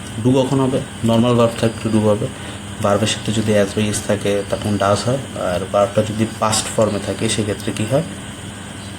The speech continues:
did হয়। যেমন এখানে এক নম্বর দেখো যে he eats rice, এখানে কোনো অক্সিলারি ভার্ব আছে? am, is, are, was, are নাই। তো আমরা কী করবো? এখানে ভার্বের সাথে যেহেতু as আছে এই জন্য কী বসেছি? doesn't he।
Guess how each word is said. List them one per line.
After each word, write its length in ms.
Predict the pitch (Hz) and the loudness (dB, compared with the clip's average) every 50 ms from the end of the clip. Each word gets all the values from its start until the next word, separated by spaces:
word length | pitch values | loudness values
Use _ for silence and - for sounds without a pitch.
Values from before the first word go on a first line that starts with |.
| - - - - - - 101 101 101 | -12 -12 -12 -12 -8 -6 -4 0 2
did 160 | 110 107 104 - - | 2 2 2 2 0
হয়। 120 | 95 90 - - - - - - - - | -2 -4 -4 -6 -10 -12 -12 -8 0 0
যেমন 280 | 113 104 101 101 113 120 - - - - - - - - - - - - | 2 2 2 0 0 -2 -4 -8 -12 -12 -12 -12 -12 -12 -12 -10 -6 -6
এখানে 220 | 107 - 117 117 | -2 0 0 0
এক 160 | 110 - - 113 | 0 0 0 0
নম্বর 180 | 104 104 104 101 | 2 2 2 2
দেখো 240 | - 104 101 - 117 | 0 0 2 2 2
যে 300 | 104 107 104 101 101 95 95 - - - - - - | 2 4 4 4 2 2 -2 -6 -10 -10 -10 -10 -10
he 260 | - - - - 123 | -8 -6 -2 2 2
eats 320 | 120 123 123 - 113 110 | 4 4 4 4 4 4
rice, 560 | 107 - - - 101 90 87 - - - - - - - - | 4 2 2 2 2 2 2 2 0 0 -2 -4 -8 -8 -2
এখানে 160 | - 113 113 113 | 0 2 4 4
কোনো 180 | 113 113 113 | 4 4 4
অক্সিলারি 220 | 110 104 98 110 110 | 2 2 2 2 4
ভার্ব 160 | 117 113 107 | 6 6 6
আছে? 260 | 107 - - 117 107 - - - - | 4 4 2 0 0 0 -4 -6 -4
am, 40 | 95 | -2
is, 40 | 95 | -2
are, 320 | 98 98 98 101 95 98 | 0 0 -2 -2 -2 -2
was, 280 | 98 98 92 95 98 92 | 0 -2 0 0 -2 -2
are 80 | 101 | -2
নাই। 140 | 95 85 85 - - - - - - - - - - - - - - - - | -4 -4 -4 -6 -8 -10 -10 -10 -10 -10 -10 -10 -10 -10 -10 -10 -10 -8 -4
তো 60 | 104 | -2
আমরা 120 | 101 107 110 | 0 0 2
কী 160 | - 120 110 - | 2 0 0 2
করবো? 220 | 117 110 113 131 | 2 2 4 2
এখানে 300 | 123 113 - 117 117 117 107 | 2 2 2 4 4 4 4
ভার্বের 260 | 107 101 98 101 107 | 2 2 2 0 -2
সাথে 260 | 104 - 107 - - 107 | -2 -2 -2 0 0 0
যেহেতু 260 | 104 107 101 - 110 | 0 0 2 4 4
as 260 | 98 98 95 - - | 4 4 4 2 -2
আছে 160 | 104 - 113 | 0 2 2
এই 60 | 110 | 2
জন্য 220 | 104 101 98 101 98 104 | 2 2 0 -2 -2 -2
কী 60 | 101 95 | -2 -2
বসেছি? 400 | 101 95 - 107 101 - 135 156 - - - - - - - - - - - - - - - - - - - - - - - - 113 | -2 -2 -2 -4 -2 0 0 0 0 -4 -10 -12 -12 -12 -12 -12 -12 -12 -12 -12 -12 -12 -12 -12 -12 -12 -12 -12 -12 -12 -10 -4 -2
doesn't 560 | 107 101 98 95 98 95 90 - - - - - - - - - - - - | 0 2 2 2 2 0 0 0 -2 -4 -4 -4 -6 -8 -10 -10 -8 -8 -6
he। 120 | - - | -4 -4